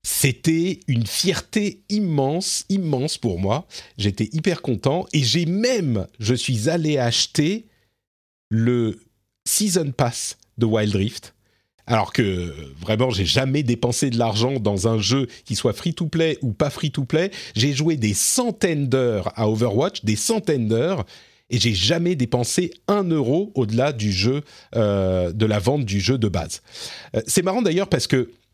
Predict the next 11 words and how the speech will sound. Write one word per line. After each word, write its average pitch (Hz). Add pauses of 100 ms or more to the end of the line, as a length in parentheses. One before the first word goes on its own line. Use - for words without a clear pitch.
(760)
ça, 113 (640)
c'est, -
c'est -
marrant 170
de 151
noter 147 (220)
que 143
beaucoup 185
de 160
gens 165
critiquent, -